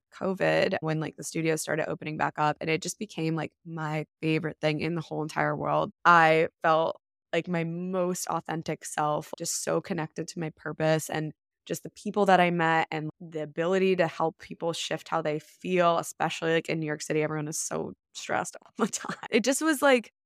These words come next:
I just fell in love with it. And it's, like, one of those things that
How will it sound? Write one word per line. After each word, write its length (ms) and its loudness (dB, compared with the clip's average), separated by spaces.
I 80 2
just 160 -2
fell 160 0
in 80 0
love 140 -2
with 120 -6
it. 140 2
And 120 0
it's, 140 -2
like, 140 -4
one 140 -2
of 80 0
those 180 -2
things 500 -6
that 400 0